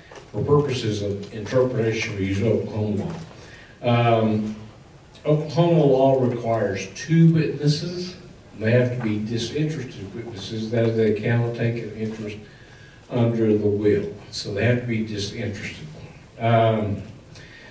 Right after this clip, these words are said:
there can be a self-proven statement which is attached to it, which eliminates the need to try to call witnesses when you're doing the probate. Um, my advice is,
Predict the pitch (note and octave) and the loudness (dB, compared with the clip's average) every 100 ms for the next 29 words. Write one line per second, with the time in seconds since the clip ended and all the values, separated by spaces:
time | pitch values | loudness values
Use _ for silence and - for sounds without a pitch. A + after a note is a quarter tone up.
0 | - B2 A#2+ - B2+ A2+ C3+ C#3 B2 - | -16 -10 -8 -2 0 2 4 6 6 4
1 | D3 C3 - E3 E3+ F3 E3 D3+ F3 E3 | 2 2 0 4 6 6 4 4 4 2
2 | D3+ D3 B2+ B2+ G2+ F#2 F2 - B2 C#3+ | 2 -2 -2 -2 -6 -8 -10 -6 -2 -2
3 | C3+ - C#3 C#3 B2+ A#2 A2+ A#2 B2+ B2+ | -2 0 4 4 4 -2 -4 0 2 6
4 | B2 A#2+ A2+ A2 A2+ A2 G2+ - G#2 G#2 | 4 4 0 -2 -2 -4 -8 -8 -6 -8
5 | F#2+ G2+ G2+ G2 G#2+ A2 F#2 F2+ F#2 F#2 | -8 -4 -4 -4 -8 -10 -10 -12 -10 -10
6 | F#2 - - - - G2 G2 G2 G2 G2+ | -10 -16 -20 -20 -16 -4 0 2 2 4
7 | G2+ F#2+ F#2 F2+ - - - - - G2 | 4 4 2 -2 -6 -10 -16 -12 -2 2
8 | F#2+ F#2 - - - - G2 G2 G2 - | 2 0 -4 -12 -14 -8 -4 -4 -6 -10
9 | - - - - - A#2+ D#3 F3 D#3+ B2 | -18 -20 -20 -20 -4 2 4 6 6 4
10 | B2+ C3 B2+ B2 - - - A#2 A2+ G#2+ | 2 4 4 6 2 -2 -10 -6 -4 -4
11 | G2+ G2 | -4 -6